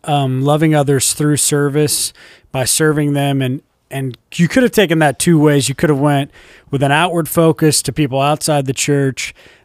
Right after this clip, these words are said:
uh, but we kinda focused on in-house by the way that we treat and care for each other. Because if you can't, uh,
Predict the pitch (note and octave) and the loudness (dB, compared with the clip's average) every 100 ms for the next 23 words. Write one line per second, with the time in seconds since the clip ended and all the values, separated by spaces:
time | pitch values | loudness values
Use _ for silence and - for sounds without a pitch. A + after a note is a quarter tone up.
0 | - C3+ B2 C#3+ C3 D3+ F3+ G#3+ E3+ - | -10 -6 -2 -2 0 0 0 2 0 2
1 | E3+ D#3+ D3 D#3 C3+ C#3+ C#3 C#3+ C#3 C3 | 0 2 0 0 -2 -2 0 0 0 -2
2 | - C3+ C3 C3+ C3+ C3 A#2+ - - C#3+ | -2 -2 0 2 2 0 -2 -4 -2 -2
3 | C#3 B2 C#3 C#3 C3 C#3 B2+ A#2 C#3+ C#3+ | -2 -6 -4 -2 -2 -4 -4 -2 -2 0
4 | E3 D3 - B2+ F3+ F3+ D#3+ - - - | 0 -2 -6 -4 2 2 2 -2 -8 -20
5 | - _ - B2+ D3 - F#3+ - _ _ | -20 _ -12 -6 -4 0 -2 -2 _ _
6 | _ - - - - C#3 C3 | _ -20 -20 -20 -10 -6 -6